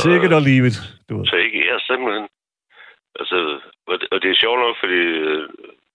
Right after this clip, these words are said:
Speaker 2: nu, når du siger det, altså, og man påpeger alle hans, øh, hans, øh, korporlige mangler og sådan noget,
Speaker 1: Han er
Speaker 2: så,
Speaker 1: skaldet.
Speaker 2: så kom-, så kommer man til at tænke på det, men ellers så tænker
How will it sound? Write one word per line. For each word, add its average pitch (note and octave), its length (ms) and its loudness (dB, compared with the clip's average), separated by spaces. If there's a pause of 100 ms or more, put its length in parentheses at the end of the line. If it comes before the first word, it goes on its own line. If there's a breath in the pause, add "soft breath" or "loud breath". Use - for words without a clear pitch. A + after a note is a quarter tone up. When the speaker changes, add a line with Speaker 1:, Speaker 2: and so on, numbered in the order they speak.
(220)
Speaker 2:
nu, - 40 -4 (100)
når C3 160 2
du - 40 2 (140)
siger A#2 220 2 (100)
det, F2 100 0 (180)
altså, - 180 -4 (300)
og G#1 60 -10 (100)
man C2 100 -4 (920)
påpeger E2 440 0
alle D#2 220 0
hans, C#2 200 -6 (180)
øh, A#1+ 140 -8 (1200 loud breath)
hans, C#2 160 -6 (140)
øh, C2 60 -2 (120)
korporlige E2+ 600 -2
mangler F2 400 0
og B1+ 60 -8
sådan D#2 120 -14
noget, D2 160 -4
Speaker 1:
Han B2 120 0
er A2 80 0
Speaker 2:
så, - 80 -6
Speaker 1:
skaldet. E3 380 6 (360)
Speaker 2:
så C#3+ 140 -4
kom-, F3 160 -2 (200)
så - 100 -12
kommer C#3+ 240 0
man F#2+ 140 -6
til A2 120 0
at - 100 -10
tænke A#2 240 -2
på B2+ 80 2
det, A2 120 -4
men F2+ 120 0
ellers B2+ 240 0
så - 40 -10 (100)
tænker A2 160 0